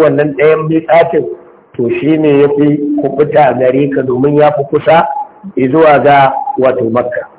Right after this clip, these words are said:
Wannan yana nuna kenan ka bari ka zo miƙati shi ne ya fi. Amma wanda ya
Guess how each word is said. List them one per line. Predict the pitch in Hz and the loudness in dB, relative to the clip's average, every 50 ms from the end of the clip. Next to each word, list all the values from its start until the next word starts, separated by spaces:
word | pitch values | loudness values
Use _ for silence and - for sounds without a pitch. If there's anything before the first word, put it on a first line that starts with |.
| _ _ _ _ _ _ _ _ _ _ _ _ _ _ | _ _ _ _ _ _ _ _ _ _ _ _ _ _
Wannan | - 110 117 143 180 202 202 175 | -6 -4 0 0 0 2 2 2
yana | 170 175 170 160 | 2 2 2 2
nuna | 147 151 170 165 165 160 160 - | 2 0 0 -2 -2 -2 -4 -4
kenan | 147 139 139 151 160 160 160 165 160 - | -4 -2 0 2 2 2 0 -2 -4 -4
ka | - 147 139 | -2 -2 -2
bari | 135 143 151 165 170 165 165 160 147 - - | 0 2 2 2 4 4 2 0 -2 -2 -4
ka | 143 131 127 | -4 -4 -2
zo | 127 147 160 160 156 | 0 0 0 0 2
miƙati | 160 160 160 160 160 160 156 151 165 165 160 - - 143 151 151 151 147 147 147 - - _ _ _ _ _ _ _ - | 0 0 0 0 -2 0 0 2 4 4 2 0 -2 -4 -2 -2 -2 -2 -4 -8 -14 -20 _ _ _ _ _ _ _ -12
shi | - 123 139 139 | -6 -4 -4 -4
ne | 135 123 113 101 92 95 | -2 -4 -4 -4 -4 -4
ya | 101 98 - | -4 -4 -6
fi. | - - 98 - _ _ _ _ - _ _ _ _ _ _ _ _ _ _ _ - | -10 -12 -14 -20 _ _ _ _ -20 _ _ _ _ _ _ _ _ _ _ _ -2
Amma | 127 139 139 143 156 160 165 170 170 | -2 -2 0 2 2 4 4 4 4
wanda | 175 180 180 175 170 151 | 4 2 0 0 0 2
ya | 156 156 156 | 2 2 0